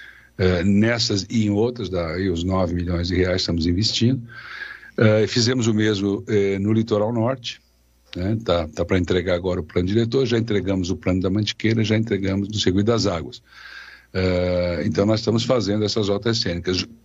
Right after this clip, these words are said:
Ao mesmo tempo, nós estamos agora começando as entregas das rotas gastronômicas, ou seja, quem anda precisa ter um aplicativo, o que que tem de típico na região pra comer. Pode ser um sorvete, pode ser um queijo, pode ser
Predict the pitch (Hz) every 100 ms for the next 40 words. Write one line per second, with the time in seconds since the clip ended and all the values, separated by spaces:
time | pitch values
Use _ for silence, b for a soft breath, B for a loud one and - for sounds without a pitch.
0 | - - 135 135 120 131 120 139 143 147
1 | 127 117 113 117 123 113 110 117 147 135
2 | - 120 127 - B B B B B 95
3 | 95 95 117 110 110 117 113 110 104 117
4 | 117 98 107 127 - 131 117 107 90 85
5 | 90 98 104 98 92 127 131 117 123 139
6 | 143 - - 123 127 120 120 120 117 113
7 | 113 123 123 - 135 135 147 B B B
8 | - 117 139 180 165 151 165 165 - 151
9 | 147 147 131 104 95 113 113 123 165 135
10 | 104 90 135 - 214 - 165 113 117 156
11 | 123 - 110 113 - 110 117 113 135 120
12 | 107 98 92 - 107 120